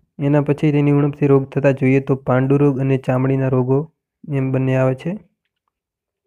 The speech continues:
વિટામિન બી સિક્સ, જેનું નામ છે પાયરિડોક્સિન રાસાયણિક નામ,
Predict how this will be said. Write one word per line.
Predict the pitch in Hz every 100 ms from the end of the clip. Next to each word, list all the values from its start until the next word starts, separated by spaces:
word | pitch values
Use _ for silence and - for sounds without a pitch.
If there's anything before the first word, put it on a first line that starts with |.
| _ _ _ _
વિટામિન | 123 120 131 131 127
બી | 131
સિક્સ, | 127 - 156 - _ _ _ _ _ _ _ _ _ -
જેનું | 131 127
નામ | 123 127
છે | 127 143 147 170 147 -
પાયરિડોક્સિન | 127 131 131 131 - 156 185
રાસાયણિક | 143 120 143 131 131
નામ, | 135 165